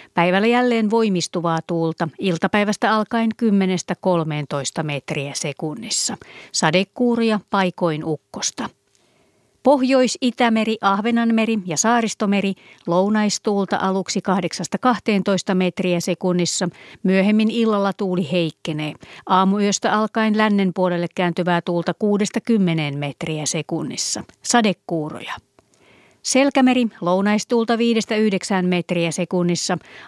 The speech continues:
Aamulla Selkämeren pohjoisosassa tilapäisesti suunnaltaan vaihtelevaa tuulta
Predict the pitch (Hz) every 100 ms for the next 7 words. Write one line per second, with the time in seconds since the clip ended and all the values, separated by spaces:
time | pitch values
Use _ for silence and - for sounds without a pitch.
0 | - 165 170 170 196 233 226 226 214 220
1 | 196 262 233 196 180 170 190 196 - 190
2 | - - 254 240 226 214 208 - 190 220
3 | 208 190 180 185 175 180 170 - 175 180
4 | 175 - 175 170